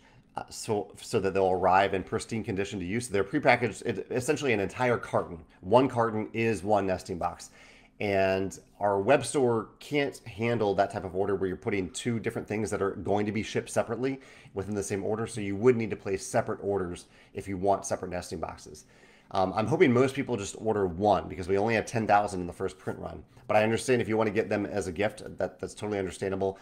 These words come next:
but you'll need to place multiple orders to do that. And also, uh, this is a, a different, this is a change to an answer that I previously said in a, a while ago.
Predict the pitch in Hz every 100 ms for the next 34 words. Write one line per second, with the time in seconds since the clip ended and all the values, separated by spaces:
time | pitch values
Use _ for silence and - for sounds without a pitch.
0 | - 95 90 95 95 95 87 85 - -
1 | - 98 90 92 90 85 82 - 76 85
2 | 80 85 - - - - 110 127 156 -
3 | 101 92 - - - - - - 110 123
4 | 117 104 101 104 139 139 127 117 - 110
5 | 104 101 - 127 117 123 107 101 98 92
6 | 90 90 110 95 95 92 - 90 92 90
7 | 87 - - - 98 92 95 90 87 85